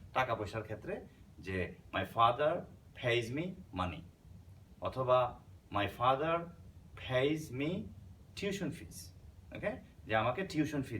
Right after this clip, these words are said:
দেয়। এখানে কিন্তু উচ্চারণগত একটা ব্যাপার আছে, যে প্লে না, এটা হচ্ছে ফ্লাই। একটু এ, মনে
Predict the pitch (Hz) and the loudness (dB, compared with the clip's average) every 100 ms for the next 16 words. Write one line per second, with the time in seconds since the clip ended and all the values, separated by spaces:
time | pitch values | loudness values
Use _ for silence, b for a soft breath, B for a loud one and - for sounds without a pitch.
0 | - 78 - - - - 135 170 165 180 | -6 -8 -12 -20 -12 -8 -6 -4 -4 -4
1 | 180 180 160 139 135 139 139 120 101 175 | 0 0 2 0 0 2 2 0 0 -4
2 | - - - - - - 95 101 92 - | -10 -12 -20 -20 -18 -12 -6 -2 -2 -4
3 | - 135 127 131 139 120 127 165 160 - | 2 6 6 4 0 -2 -4 -4 -6 -6
4 | - - 107 92 82 - - - - - | -12 0 2 2 -4 -12 -18 -20 -20 -14
5 | - 175 185 - - 123 110 110 120 | -6 -4 -6 -8 0 2 4 2 2